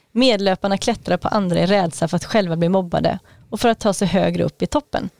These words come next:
Jag ser en del paralleller. Hur tänker ni kring detta? Ja, vad tänker vi om det här? För det första, vad är det för film som, som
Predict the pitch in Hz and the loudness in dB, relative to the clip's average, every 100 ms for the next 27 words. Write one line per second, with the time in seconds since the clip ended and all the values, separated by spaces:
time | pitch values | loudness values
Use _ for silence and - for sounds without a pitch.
0 | _ _ _ - 247 262 202 196 180 170 | _ _ _ -4 0 2 2 2 2 0
1 | - 175 175 302 226 165 202 _ _ - | 0 2 4 2 2 -4 -6 _ _ -2
2 | 339 302 214 185 190 214 277 214 - - | 0 0 -2 -2 0 2 2 0 -2 -2
3 | - 175 - - - - - _ _ _ | -2 -4 -8 -14 -14 -20 -20 _ _ _
4 | _ _ _ _ _ _ _ - - 208 | _ _ _ _ _ _ _ -18 -2 0
5 | 262 247 214 233 220 220 220 233 - 185 | 2 0 0 0 2 2 4 2 0 -4
6 | - 208 226 233 214 214 208 190 277 320 | -4 -2 0 0 2 0 0 -2 -2 -2
7 | 196 175 - 185 - - | -2 -4 -4 -4 -4 0